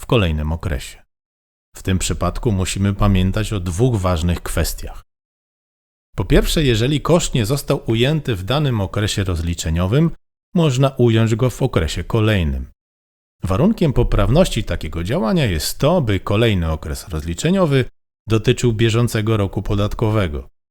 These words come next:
Nie można zaksięgować zagubionych faktur, na przykład z dwa tysiące dwudziestego roku, w K P I R za dwa tysiące dwudziesty pierwszy rok.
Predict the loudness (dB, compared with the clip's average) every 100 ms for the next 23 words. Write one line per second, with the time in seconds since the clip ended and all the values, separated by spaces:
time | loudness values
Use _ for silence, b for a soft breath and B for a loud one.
0 | _ _ _ _ _ _ _ _ -2 0
1 | 2 2 2 0 -2 -2 -2 -2 -2 -2
2 | -2 -2 0 0 -2 -2 -4 -2 -4 -2
3 | -2 -4 -4 -4 -4 -6 -4 -4 -4 -4
4 | -4 -4 -6 -6 -6 -6 -6 -4 -4 -4
5 | -4 -8 -6 -4 -4 -4 -2 -2 -2 -2
6 | -2 -2 -2 -2 -2 -4 -6 -4 -4 -2
7 | -2 -2 -2 0 2 2 2 -4 -6 -6
8 | -12